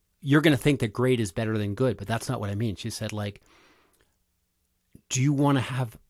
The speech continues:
it's sort, sort of like an investing portfolio. "Do you wanna take a big risk to try to get a huge reward and, like, be a big player? Or do you wanna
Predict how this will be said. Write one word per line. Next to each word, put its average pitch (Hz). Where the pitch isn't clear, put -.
it's 147
sort, 147
sort 151
of 143
like 131
an 123
investing 120
portfolio. 101
"Do 120
you 123
wanna 151
take 131
a 113
big 120
risk 110
to 123
try 131
to 120
get 113
a -
huge 139
reward 113
and, 123
like, 107
be 113
a 101
big 113
player? 98
Or 165
do 165
you 202
wanna 190